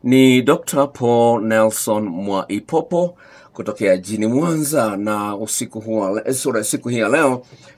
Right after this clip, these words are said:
nakuletea mada inayosema kanuni za kubarikiwa zaidi. Kanuni za kubarikiwa zaidi. Msikilizaji, nakuletea mada hii,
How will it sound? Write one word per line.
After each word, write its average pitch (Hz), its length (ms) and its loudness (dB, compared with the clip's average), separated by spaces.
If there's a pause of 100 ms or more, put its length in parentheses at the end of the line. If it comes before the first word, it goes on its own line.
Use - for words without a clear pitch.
nakuletea 110 500 0
mada 107 600 0
inayosema 107 960 -2 (460)
kanuni 135 760 4
za 110 500 0 (160)
kubarikiwa 110 1400 0
zaidi. 123 680 0 (680)
Kanuni 139 880 4 (320)
za 107 560 2 (240)
kubarikiwa 110 1600 0
zaidi. 123 680 2 (1200)
Msikilizaji, 160 760 4
nakuletea 131 520 2
mada 120 260 4
hii, 123 640 2